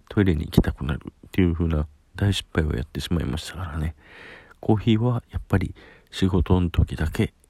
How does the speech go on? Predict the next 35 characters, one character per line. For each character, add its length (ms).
に、 260
え 540
ー、 80
使 180
う 60
っ 20
て 100
い 20
う 60
風 140
な 140
形 360
を 40
と 120
っ 40
て 100
ま 120
し 80
た。 180
ま 200
た、 200
あ 60
の、 160
コ 120
ロ 100
ナ 120
が 140
ね、 300
引 140
い 80
て 120
き 80
た 160
ん 100
で、 220